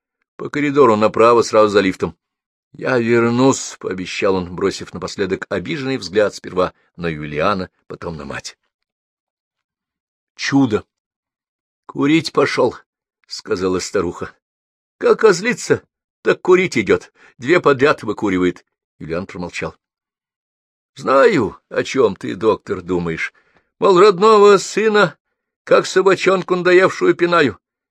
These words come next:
Это мне такой жизнь сделала. Когда он маленький был, я в нём души не чаяла. Первенец он всё же. А потом стал каким-то мелочным не по годам. Он в двадцать лет как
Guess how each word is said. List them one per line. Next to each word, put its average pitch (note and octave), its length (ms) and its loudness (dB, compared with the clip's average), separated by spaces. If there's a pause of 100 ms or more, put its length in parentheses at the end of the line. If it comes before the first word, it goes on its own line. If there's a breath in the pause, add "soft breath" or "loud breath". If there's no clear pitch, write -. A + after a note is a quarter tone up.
(240)
Это G#2+ 140 -14
мне A#2 140 -4
такой A#2 260 -2
жизнь G#2 440 -6
сделала. G2 600 0 (960)
Когда G#3+ 380 4
он G3 160 4
маленький B2 520 0
был, G2 200 2
я G#2 180 0
в F#2+ 60 -2
нём G2 160 -4
души G#2 360 -4
не G3+ 140 -4
чаяла. C#3+ 420 0 (340 soft breath)
Первенец C#3+ 500 -2
он C3 140 2
всё - 320 -4
же. G2 160 -6 (600)
А - 80 -12
потом A#3 320 2
стал A3 320 0
каким-то G#3 480 -6 (140)
мелочным G#3 680 -2
не D#3+ 100 -12
по D3 120 -10
годам. G#2+ 300 -2 (680)
Он B3 180 0
в F#3 100 -4
двадцать A3 560 -2
лет A3 200 2
как G3+ 240 -2